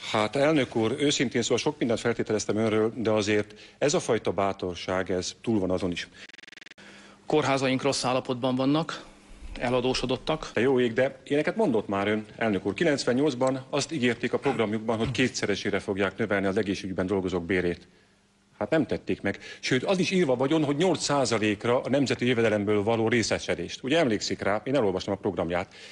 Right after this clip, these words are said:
Speaker 1: És tudja, mennyi volt a végén? Ugyanannyi, mint amikor elkezdték.
Speaker 2: Nem az a megoldás, hogy eladjuk a kórházakat.
Speaker 1: Ezerkilencszázkilencvenkilencben egy akkori miniszterelnök, Orbán Viktornak hívták,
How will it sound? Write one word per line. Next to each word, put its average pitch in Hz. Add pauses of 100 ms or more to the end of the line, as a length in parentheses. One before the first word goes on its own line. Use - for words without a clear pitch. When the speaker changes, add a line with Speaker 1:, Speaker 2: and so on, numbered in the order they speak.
Speaker 1:
És -
tudja, 175
mennyi 185
volt 202
a 196
végén? 120 (600)
Ugyanannyi, 156
mint 123
amikor 117
elkezdték. 95
Speaker 2:
Nem 113 (600)
az 113
a 120
megoldás, 117
hogy -
eladjuk 107
a 107
kórházakat. -
Speaker 1:
Ezerkilencszázkilencvenkilencben 160
egy 139
akkori 135
miniszterelnök, 120
Orbán 123
Viktornak 107
hívták, 123